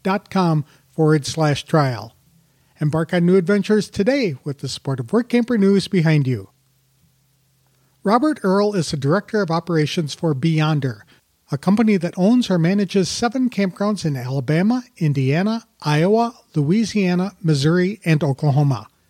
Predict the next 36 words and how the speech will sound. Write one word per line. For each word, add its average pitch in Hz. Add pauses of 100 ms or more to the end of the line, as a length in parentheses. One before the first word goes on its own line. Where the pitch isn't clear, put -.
(360)
More 151
facilities 196
are 180
being 175
added 202
to 196
the 160
Beyonder 190
network 156
all 135
the 135
time. 127 (840)
A 165
former 294
work 202
camper 208
himself, 170 (360)
Robert 185
starts -
the 214
interview 180
by 165
explaining 170
why 165
it's 226
so 240
important 196
for 165
people 175
to 156
be 139
very 185
specific -
on 127
their 127
resumes 180